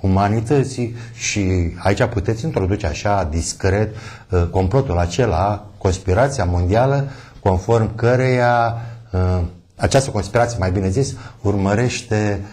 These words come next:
uh, scăderea populației planetei. O cultă internațională care vrea să coboare populația planetei de la șapte miliarde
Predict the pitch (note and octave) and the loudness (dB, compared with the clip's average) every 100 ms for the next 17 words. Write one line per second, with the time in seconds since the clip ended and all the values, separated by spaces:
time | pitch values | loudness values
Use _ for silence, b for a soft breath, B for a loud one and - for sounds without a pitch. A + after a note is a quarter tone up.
0 | B - F#2 F2+ - G2 G#2 F2 E2 - | B -4 -2 -2 0 0 0 0 -4 -4
1 | F2+ F2+ F#2 F#2 E2 - E2+ E2 E2+ - | -4 0 0 0 -4 -4 -2 0 -2 -8
2 | - - - _ - - C3+ - F#3+ A2+ | -18 -20 -20 _ -6 2 2 4 2 2
3 | - G#2 F#2+ G#2 G#2 G#2 A#2+ B2 B2 A2+ | 0 -2 -2 -2 0 -2 0 0 0 0
4 | G#2+ G2+ G#2+ A2 - G2+ G2+ F#2 G#2+ F2 | 0 0 0 0 -2 -4 -2 2 2 2
5 | E2+ F2+ F#2 F2+ - F2 F#2 F#2 F2 F2+ | -2 -4 -2 -2 -2 -2 0 0 -2 -8
6 | B B - F#2+ E2 E2 D#3+ E3 A2+ G2+ | B B -6 0 0 0 -2 -2 0 0
7 | F2+ E2+ E2+ F2 A2 | 2 2 0 0 -4